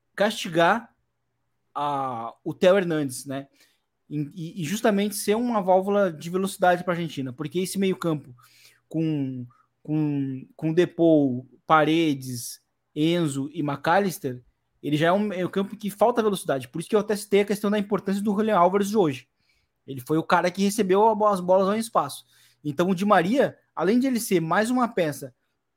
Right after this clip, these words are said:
pra ser uma profundidade em espaço, também pra ser o, um companheiro do Messi num jogo muito pesado,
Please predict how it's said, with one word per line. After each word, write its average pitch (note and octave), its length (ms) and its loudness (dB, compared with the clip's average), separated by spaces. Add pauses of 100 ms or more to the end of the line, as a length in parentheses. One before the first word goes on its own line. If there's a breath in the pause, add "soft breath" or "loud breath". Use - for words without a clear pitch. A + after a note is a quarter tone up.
pra D#3+ 120 -2
ser F#3 100 -4
uma A3 120 2
profundidade F#3+ 800 -2 (720)
em D#3+ 100 -2
espaço, D3+ 440 -2
também E3 200 0
pra G#3 160 0
ser F#3+ 220 2
o, A#3 320 2
um G#3 120 -2
companheiro G3+ 420 -2
do F#3+ 100 -2
Messi E3 340 -4
num E3 120 -4
jogo E3 220 -2
muito E3 200 -2
pesado, D3+ 520 0